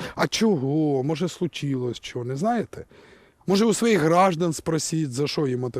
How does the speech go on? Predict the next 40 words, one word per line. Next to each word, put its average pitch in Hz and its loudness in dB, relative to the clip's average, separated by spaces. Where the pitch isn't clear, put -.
це 120 -4
все, 117 -6
от 135 -4
це 139 -2
все, 127 -4
що - -6
їм 117 -2
почалось. 120 -6
Може, 180 2
хтось 202 0
із 156 2
них 208 2
хоча - -2
б 120 -4
догадається? 117 -4
Да? 147 -4
Ну, 185 0
я 220 2
думаю, 196 2
не 196 0
догадаються, 170 -2
скажуть, 151 -2
ну, 294 0
просто 233 0
не 139 0
повезло. 107 -6
Просто 247 -4
не 180 0
повезло 147 -2
і 110 -4
все. - -10
Вони 240 0
ж, 202 -4
ну, 226 2
нічого 190 2
поганого 165 0
для 151 -2
цього 151 -2
не 143 -2
робили. 131 -4